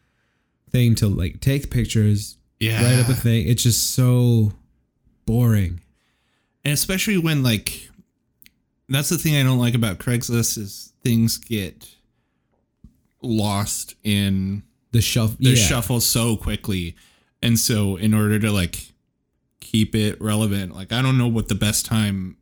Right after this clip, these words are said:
Speaker 2: of day or day of the week it is to post something. And so then I think about it at, like, ten o'clock on Sunday and I post it. And then
Speaker 1: I
Speaker 2: you
Speaker 1: think
Speaker 2: know
Speaker 1: that that's probably, like, the best time,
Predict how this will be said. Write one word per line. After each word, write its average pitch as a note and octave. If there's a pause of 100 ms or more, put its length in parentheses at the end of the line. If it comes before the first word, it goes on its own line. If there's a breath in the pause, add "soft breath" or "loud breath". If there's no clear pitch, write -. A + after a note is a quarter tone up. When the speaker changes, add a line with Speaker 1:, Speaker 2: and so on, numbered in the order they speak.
(120)
Speaker 2:
of A2
day G#2
or F#2+
day F#2+
of G2
the F2+
week F#2+
it A2
is F#2+
to A#2
post A2+
something. F2+ (420 soft breath)
And A2
so G#2+
then G#2
I G#2
think G#2+
about F2+
it F#2
at, G2
like, F#2 (300)
ten A2
o'clock F2
on E2+
Sunday E2+ (420)
and F#2
I F#2
post -
it. - (580)
And G2+
then F2+ (1040)
Speaker 1:
I C3
Speaker 2:
you D4
Speaker 1:
think D4+
Speaker 2:
know C#4
Speaker 1:
that F#3
that's G3
probably, G#3+
like, C#3
the B2+
best B2+
time, G#2